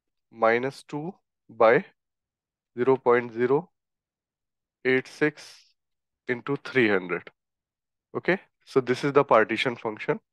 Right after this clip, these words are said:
And, uh, what we can do is, uh, we can just keep, we can write this in terms of, uh, beta, and, uh, then we can calculate the value.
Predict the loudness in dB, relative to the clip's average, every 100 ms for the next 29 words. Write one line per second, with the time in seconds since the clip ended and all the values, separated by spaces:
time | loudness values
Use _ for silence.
0 | _ _ _ _ _ _ _ 2 4 4
1 | 4 4 6 4 2 -4 _ _ _ _
2 | _ _ _ _ _ _ -8 0 0 2
3 | -2 2 2 2 -2 -2 -2 -4 -4 -4
4 | 0 2 0 -2 _ _ _ _ _ _
5 | _ _ -14 -10 -2 -2 0 -2 -2 -12
6 | -20 _ -20 _ -8 -8 -8 -14 -6 -4
7 | 2 4 6 4 2 -4 -4 -8 -4 2
8 | 2 2 -2 -2 -4 -6 0 0 -2 -8
9 | -12 -2 -4 -4 _ _ _ _ _ _
10 | 0 0 0 -4 -4 0 0 0 -2 -4
11 | -6 -4 -4 -4 -4 -4 -4 -4 -4 0
12 | -2 -4 -12